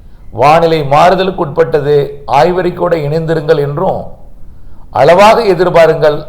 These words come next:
அதிகமாக பெய்தால் பெரும்பாலும் மழையை நிறைய எதிர்பார்ப்பவர்கள் தான் இருக்கிறீங்க. ஆகவே, நிறைய பெய்தால் அவர்களுக்கு மகிழ்ச்சி கிட்டும். அதிகம் எதிர்பார்த்திருந்து குறைவாக பெய்தால் மனக்கவலை ஏற்படும்.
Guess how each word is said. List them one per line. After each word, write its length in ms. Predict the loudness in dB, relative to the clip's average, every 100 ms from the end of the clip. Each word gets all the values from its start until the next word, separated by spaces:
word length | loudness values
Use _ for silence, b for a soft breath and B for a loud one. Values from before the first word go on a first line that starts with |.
| 0
அதிகமாக 500 | 0 0 2 2 2 -4
பெய்தால் 340 | 0 0 0 -4 -14 b b b b -6
பெரும்பாலும் 560 | -2 -2 2 4 2 0
மழையை 340 | 0 2 2 0
நிறைய 480 | -2 -4 -4 -4 -4
எதிர்பார்ப்பவர்கள் 760 | -4 2 2 2 -2 0 -2
தான் 140 | -2
இருக்கிறீங்க. 380 | -4 -6 -8 -6 -8 -8 -14 b b b b
ஆகவே, 340 | 0 0 0 -2
நிறைய 240 | -4 -2 -4 -4
பெய்தால் 360 | 0 2 2 -4 -6
அவர்களுக்கு 580 | -2 0 0 -4 -4 -6 -8 -12 -16 b b b -4
மகிழ்ச்சி 340 | -4 -4 -10
கிட்டும். 360 | -14 -12 -12 -12 -18 -20 -20 b b b
அதிகம் 500 | -2 0 0 -2 -2 -4
எதிர்பார்த்திருந்து 640 | 0 0 0 -4 -6 -6 -4
குறைவாக 440 | -2 2 4 2 0
பெய்தால் 320 | -2 2 0 0 -12 -18 -18 -18
மனக்கவலை 600 | -4 -2 -2 -2 -4 -2
ஏற்படும். 440 | -6 -8 -10 -10